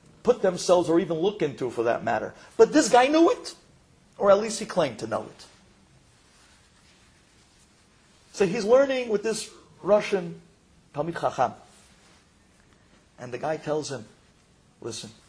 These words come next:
I know all these years you didn't have children. I know how down you and your wife are about it. Let me see your hand. Let me see if you have in your future to have children.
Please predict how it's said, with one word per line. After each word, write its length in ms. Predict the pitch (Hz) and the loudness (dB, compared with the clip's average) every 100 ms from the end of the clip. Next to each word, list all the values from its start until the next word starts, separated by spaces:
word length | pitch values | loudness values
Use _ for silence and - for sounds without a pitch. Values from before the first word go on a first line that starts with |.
| - | -18
I 100 | 107 | -14
know 320 | 123 123 120 - | -10 -8 -8 -10
all 160 | 123 | -12
these 260 | 120 113 123 | -12 -14 -10
years 420 | 120 120 - - _ _ _ _ _ | -8 -8 -12 -20 _ _ _ _ _
you 120 | 107 | -14
didn't 160 | 123 113 | -14 -14
have 200 | 104 - | -14 -12
children. 360 | 110 104 107 104 _ _ _ _ _ _ _ | -12 -12 -16 -16 _ _ _ _ _ _ _
I 80 | 104 | -12
know 140 | 113 | -10
how 160 | 110 107 | -8 -8
down 360 | 107 120 120 | -6 -6 -6
you 100 | 120 127 | -8 -10
and 60 | |
your 100 | 120 | -8
wife 300 | 113 127 - | -6 -8 -6
are 140 | 110 110 | -8 -6
about 280 | 104 104 | -8 -8
it. 160 | 107 - _ _ _ _ 381 403 415 _ _ _ _ | -10 -14 _ _ _ _ _ -20 -20 _ _ _ _
Let 100 | - | -18
me 60 | 403 | -12
see 180 | - | -6
your 120 | 160 110 | -6 -6
hand. 200 | 110 - - _ _ _ _ _ _ _ _ _ _ _ _ _ _ | -10 -20 -20 _ _ _ _ _ _ _ _ _ _ _ _ _ _
Let 100 | 247 | -16
me 120 | 269 | -10
see 220 | 262 - 175 | -8 -6 -6
if 160 | 151 | -6
you 60 | - | -8
have 240 | 120 143 | -8 -10
in 80 | 127 | -10
your 100 | 113 | -12
future 540 | - 120 113 - 101 - - _ _ _ - | -12 -14 -12 -10 -10 -12 -20 _ _ _ -18
to 80 | - | -16
have 200 | - - | -16 -16
children. 280 | - - | -18 -18